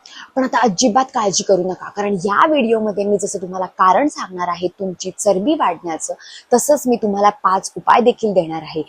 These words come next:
आणि ते उपाय फॉलो केल्यामुळे महिन्याभरामध्येच तुम्हाला जाणवणार आहे तुमच्या वजनामध्ये झालेला फरक. So तुम्ही जर हे चॅलेंज स्वीकारणार असाल, हे पाच अगदी सोपे उपाय करणार असाल, तर लगेच मला कमेंट करा, "हो, मी रेडी आहे आणि मी हे चॅलेंज स्वीकारत आहे." आणि मग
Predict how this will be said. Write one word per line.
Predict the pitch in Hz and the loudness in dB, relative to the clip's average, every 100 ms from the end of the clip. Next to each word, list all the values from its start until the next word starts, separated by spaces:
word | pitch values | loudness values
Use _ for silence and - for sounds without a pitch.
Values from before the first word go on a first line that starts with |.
| - - 214 | -10 -10 0
आणि | 226 | 0
ते | - 294 349 | 4 4 6
उपाय | 277 - 233 | 4 4 0
फॉलो | 220 202 185 | 4 4 4
केल्यामुळे | 185 180 170 175 170 | 2 -2 -4 -4 -2
महिन्याभरामध्येच | 175 196 226 233 262 320 269 240 220 214 196 170 - - | -2 -2 2 4 4 2 2 2 0 0 -2 -4 -4 -4
तुम्हाला | 220 226 262 285 | -4 -2 0 0
जाणवणार | 233 196 180 170 | 0 -2 -4 -4
आहे | 165 180 | -4 -4
तुमच्या | - 262 240 226 285 | -2 0 0 0 0
वजनामध्ये | 240 170 175 170 | -2 -2 -4 -4
झालेला | 190 165 160 | -4 -2 -2
फरक. | - 151 - _ - - | -2 -6 -6 _ -20 -6
So | - | 2
तुम्ही | 254 - 277 311 359 | 2 6 6 6 6
जर | 339 | 6
हे | 311 | 4
चॅलेंज | 262 220 208 | 2 0 0
स्वीकारणार | - 196 190 180 190 | -2 -4 -4 -4 -4
असाल, | 196 202 196 | -4 -6 0
हे | 226 | 0
पाच | 247 - 226 254 - | 0 0 0 0 0
अगदी | 208 202 | -4 -2
सोपे | 262 262 208 - | 0 0 2 6
उपाय | 247 - 196 | 6 6 -4
करणार | - 185 240 269 | -4 -4 0 -2
असाल, | 220 185 - - - | -2 -10 -14 -20 0
तर | 208 | 4
लगेच | 180 202 277 | 6 6 2
मला | 247 202 | 0 -2
कमेंट | 185 175 170 | -2 -6 -6
करा, | 165 160 | -10 -6
"हो, | 202 | 0
मी | 190 180 | 4 4
रेडी | 156 160 202 247 | 6 4 6 6
आहे | 240 254 | 6 2
आणि | - 196 | 0 -4
मी | 190 214 | -2 0
हे | 202 | 0
चॅलेंज | 185 175 170 226 | -2 -6 -6 -6
स्वीकारत | 202 208 170 160 160 | -6 -4 -2 -4 -6
आहे." | 160 156 - - - - | -6 -8 -8 -20 -8 0
आणि | 269 294 | 4 6
मग | 285 | 6